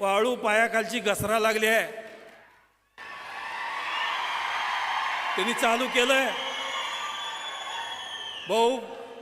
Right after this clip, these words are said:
जत्रा यात्रा सगळ्या चालू झाल्या त्या, परंतु त्या जत्रा यात्रेतनं पहिल्यांदा मला म्हटले,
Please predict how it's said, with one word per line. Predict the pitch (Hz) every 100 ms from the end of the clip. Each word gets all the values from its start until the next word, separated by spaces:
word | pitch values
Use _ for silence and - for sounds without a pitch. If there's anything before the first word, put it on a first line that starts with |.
| - - - _ _
जत्रा | 220 226 226 240 247
यात्रा | 240 240 233 247
सगळ्या | 240 247 247
चालू | 254 254 254 269
झाल्या | 262 262
त्या, | 262 240 - - - - - - - _ _
परंतु | 226 247 262 294 302 349 330 - - -
त्या | 247
जत्रा | 240 233 240 254
यात्रेतनं | 262 254 269 262 269 269
पहिल्यांदा | 262 262 240 277 277
मला | 269 277 277
म्हटले, | 277 262 277 285